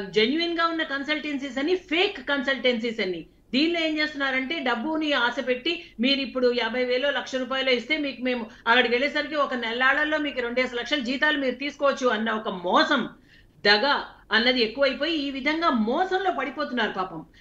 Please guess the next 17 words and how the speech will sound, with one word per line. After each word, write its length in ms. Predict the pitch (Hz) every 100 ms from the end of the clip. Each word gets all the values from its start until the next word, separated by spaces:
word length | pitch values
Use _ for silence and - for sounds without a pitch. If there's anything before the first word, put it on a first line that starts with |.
| - 185
వాళ్ళకి 260 | 208 214
తెలియక 340 | 233 294 349 294
కాదు, 320 | 262 220 180
మోసాలు 400 | 180 247 294 320
జరుగుతున్నాయని 640 | 254 254 302 311 320 302 254
తెలుసు, 360 | 254 320 - 370 -
కానీ 560 | 214 320 294 277 - - - -
ఒక 200 | 262 262
ఆశ 260 | 302 254 320 262 208
ఎక్కడో 280 | 220 226 294
అక్కడ 320 | 285 269 262 226
ఏమో 400 | 208 262 285 - 220
మనం 220 | 233 214
బాగా 300 | 214 233 269
అంత 460 | 254 - 240 285 302
నమ్మించి, 1000 | 247 254 311 359 359 339 349 359 320 -
ఆ, 340 | 247 254 254